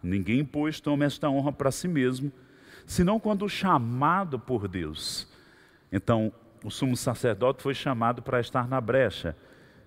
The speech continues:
E qual o tema do nosso, nossa temporada? Chamados à oração.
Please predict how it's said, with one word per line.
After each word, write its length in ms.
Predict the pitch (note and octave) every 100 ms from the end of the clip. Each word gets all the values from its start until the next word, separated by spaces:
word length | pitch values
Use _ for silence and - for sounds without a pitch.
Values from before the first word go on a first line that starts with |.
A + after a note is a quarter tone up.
| _
E 80 | -
qual 200 | - C3
o 40 |
tema 320 | C3 C#3 B2+ C3+
do 140 | C3
nosso, 640 | B2+ B2+ - D3+ C3+ A#2 - - -
nossa 320 | G2+ A#2+ - B2
temporada? 800 | - A#2 B2+ A#2+ A2+ F#2 F2 E2 - - -
Chamados 640 | - C#3+ A#2+ C3+ D3 G#2+
à 60 | G#2+
oração. 600 | G2+ F#2 - C3 C3+